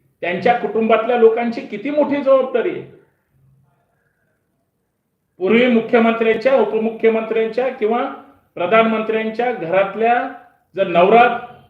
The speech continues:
प्रमुख पदावर असेल, तर बायकांच्या डोक्यावरची पदर पडाय नसायची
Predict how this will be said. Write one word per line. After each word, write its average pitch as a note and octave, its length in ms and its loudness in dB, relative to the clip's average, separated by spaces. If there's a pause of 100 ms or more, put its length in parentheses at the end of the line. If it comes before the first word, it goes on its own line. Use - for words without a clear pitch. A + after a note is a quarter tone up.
(140)
प्रमुख G#3 260 -2
पदावर G#3 420 2
असेल, A3 340 0
तर A3+ 40 -2
बायकांच्या F#3+ 560 0
डोक्यावरची G#3 520 -4
पदर F#3 320 -6
पडाय F#3 360 -2 (640)
नसायची D#3+ 500 -8